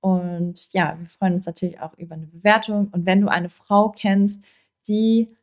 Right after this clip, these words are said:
ganz viele oder ein, zwei von diesen Symptomen hat und du dir denkst, "Boah, diese Frau muss diese Folge jetzt unbedingt mal hören", damit du sie einmal kurz wachrüttelst, dann leite gerne diese Podcast-Folge auch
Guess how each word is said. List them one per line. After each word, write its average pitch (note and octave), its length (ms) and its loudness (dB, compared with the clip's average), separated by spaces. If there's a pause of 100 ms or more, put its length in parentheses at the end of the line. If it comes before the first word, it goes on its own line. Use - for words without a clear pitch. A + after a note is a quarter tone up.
(640)
ganz G3 160 2
viele F#3+ 380 2
oder - 400 -4
ein, F#3+ 240 2
zwei F#3 280 -2
von F#3 160 -2
diesen F3+ 220 -2
Symptomen E3+ 460 -2
hat E3+ 260 0
und E3+ 100 -10
du E3+ 60 -16
dir E3 140 -20
denkst, E3 400 -6
"Boah, E3+ 360 2 (140)
diese G3 220 2
Frau F3+ 340 0
muss F#3+ 340 0
diese F#3 260 -4
Folge F#3 340 -4
jetzt - 180 -12
unbedingt G3 340 4
mal F3 200 -2
hören", G#3 240 6
damit F#3 260 2
du A#3 100 -4
sie G#3+ 220 -4
einmal B3+ 220 4
kurz G#3+ 240 -6
wachrüttelst, E4+ 800 0 (340)
dann F#3+ 300 4
leite F#3+ 400 0
gerne F3 320 -4
diese E3+ 200 -8
Podcast-Folge - 800 -10
auch F#3 220 -4